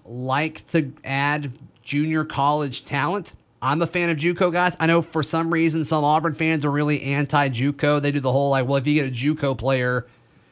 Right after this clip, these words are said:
despite him being better than what you have on the roster and an instant impact at a position of need,"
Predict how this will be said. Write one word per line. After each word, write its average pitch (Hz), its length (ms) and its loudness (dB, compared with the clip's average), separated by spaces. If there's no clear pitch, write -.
despite 151 340 0
him 143 160 0
being 143 220 2
better 143 160 0
than 143 60 -2
what 135 140 -2
you 120 60 -4
have 131 160 0
on 135 80 -2
the 123 80 0
roster 131 400 4
and 127 100 0
an 131 140 0
instant 127 260 -4
impact 131 460 -4
at 135 80 -2
a 117 60 -2
position 127 400 -2
of 107 100 -6
need," 131 460 0